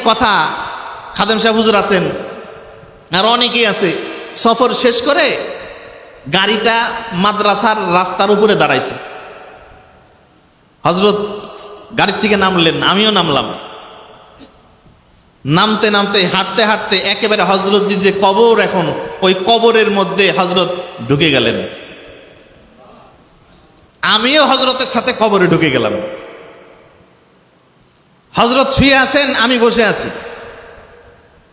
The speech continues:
জিজ্ঞাসা করলাম, "হযরত, আমার এই কলবটা ঠিক করে দেন।" কসম দিয়ে বলি, কসম দিয়ে বলি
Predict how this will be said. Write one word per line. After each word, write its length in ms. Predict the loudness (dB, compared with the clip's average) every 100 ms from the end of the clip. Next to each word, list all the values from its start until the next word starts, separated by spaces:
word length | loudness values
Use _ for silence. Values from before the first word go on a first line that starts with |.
| _ _ _ _ _ _ _ -8 -2
জিজ্ঞাসা 360 | 2 2 2
করলাম, 580 | 0 2 4 2 0 -6 -8 -2
"হযরত, 380 | 0 2 2 2 -2 -6 -10 -12 -14 -16 -18 -20 -6
আমার 260 | 0 2 4
এই 100 | 2 2
কলবটা 440 | 2 4 2 2 0
ঠিক 180 | 0 2
করে 200 | 2 2
দেন।" 280 | 2 0 -4 -10 -14 -18 -20 -20 -20 -20 -20 -20 -20 _ _ _ _ _ _ _ _
কসম 440 | 0 2 2 2 2
দিয়ে 180 | 2 4
বলি, 240 | 4 2 2
কসম 380 | 0 2 2 2
দিয়ে 160 | 2
বলি 280 | 4 2